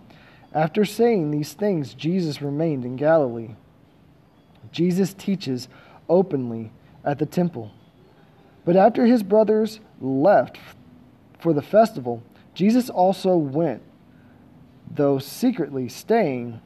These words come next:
out of public view. The Jewish leaders tried to find him at the festival and kept asking if anyone had seen him. There was a lot of grumbling about him among the crowds. Some argued,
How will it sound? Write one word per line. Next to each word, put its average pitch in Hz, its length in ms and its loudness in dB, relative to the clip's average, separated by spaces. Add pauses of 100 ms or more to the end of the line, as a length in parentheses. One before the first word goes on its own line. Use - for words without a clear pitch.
(420)
out 151 120 2
of 135 120 -8
public 131 340 -4
view. 151 320 0 (1080)
The 151 100 2
Jewish 202 400 4
leaders 170 480 0
tried 190 320 2
to 175 80 -2
find 196 340 2
him 156 100 0
at 147 100 -6
the 147 60 -4
festival 170 520 0
and 135 80 -6
kept 156 260 -4
asking 165 460 2
if 139 160 -6
anyone 156 320 -2
had 123 120 -6
seen 202 300 0
him. 120 280 -6 (760)
There 156 320 4
was 139 160 0
a 143 60 -2
lot 156 340 4
of 135 160 0
grumbling 151 580 0
about 147 340 2
him 139 140 -4
among 143 300 -2
the 127 80 -8
crowds. 147 640 0 (440)
Some 175 320 2
argued, 151 480 2